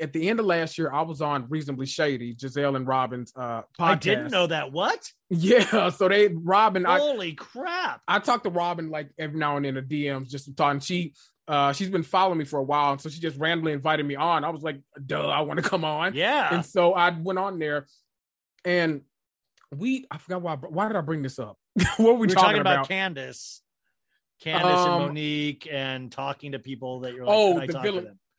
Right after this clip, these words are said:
Speaker 1: So I, um, I told them on their podcast,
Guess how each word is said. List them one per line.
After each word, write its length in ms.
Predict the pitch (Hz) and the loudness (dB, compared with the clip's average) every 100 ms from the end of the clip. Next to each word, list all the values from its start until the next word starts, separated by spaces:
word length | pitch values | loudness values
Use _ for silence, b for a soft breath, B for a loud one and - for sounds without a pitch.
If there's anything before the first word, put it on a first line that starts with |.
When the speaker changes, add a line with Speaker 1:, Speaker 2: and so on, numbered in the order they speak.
| - | -16
Speaker 1:
So 220 | - 196 | -6 -4
I, 240 | 190 220 233 214 | 0 2 0 -2
um, 500 | 180 175 165 156 151 _ - | -6 -6 -6 -8 -10 _ 0
I 180 | 175 | 2
told 380 | 196 - 208 185 | 2 0 0 0
them 140 | 175 170 | -2 -2
on 80 | 156 | -6
their 100 | 143 | -6
podcast, 600 | 175 170 143 139 131 | -4 -4 -4 -8 -8